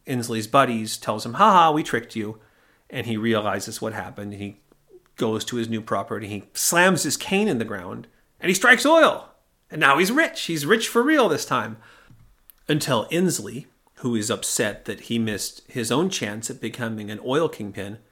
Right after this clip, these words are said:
sets fire to the oil. And at this point, I understood exactly why this film was made. Because that scene of the burning oil well was not shot with special effects.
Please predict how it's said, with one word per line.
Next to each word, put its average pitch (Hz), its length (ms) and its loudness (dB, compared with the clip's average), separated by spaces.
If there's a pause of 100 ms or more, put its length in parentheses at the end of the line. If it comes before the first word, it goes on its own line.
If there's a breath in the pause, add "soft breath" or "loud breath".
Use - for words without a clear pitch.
sets - 300 -2
fire 156 320 -2
to 151 80 -8
the 160 100 0
oil. 220 340 0 (920 soft breath)
And 143 140 0
at 120 120 -4
this 160 180 4
point, 117 460 -2
I 127 160 2
understood 120 460 -2
exactly 110 520 0
why 110 260 -8
this 110 220 -10
film 98 260 -10
was 98 180 -12
made. - 300 -16 (540 loud breath)
Because 113 720 -4 (100)
that 139 240 -2
scene 170 460 0
of 135 180 -6
the 139 60 -8
burning 127 360 -2
oil 139 240 0
well 107 320 -6
was 110 240 -10
not 117 420 -2 (440)
shot - 420 -2
with 117 100 -8
special - 420 -8
effects. - 420 -4